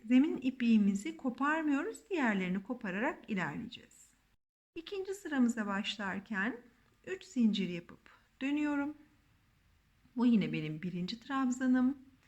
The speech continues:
Burası sıfır noktamız. Dolayısıyla ikinci trabzanın üzerinden başlıyoruz. Bir, iki, üç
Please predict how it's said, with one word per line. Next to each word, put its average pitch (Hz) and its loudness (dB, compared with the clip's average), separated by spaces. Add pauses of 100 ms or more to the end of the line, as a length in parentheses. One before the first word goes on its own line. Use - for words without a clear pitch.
(400)
Burası 233 -2
sıfır 277 -4
noktamız. 269 -2
Dolayısıyla 233 -2
ikinci 277 -2
trabzanın 190 -2
üzerinden 247 2
başlıyoruz. 254 -4 (640)
Bir, 302 -2
iki, 220 -4 (2500)
üç - -4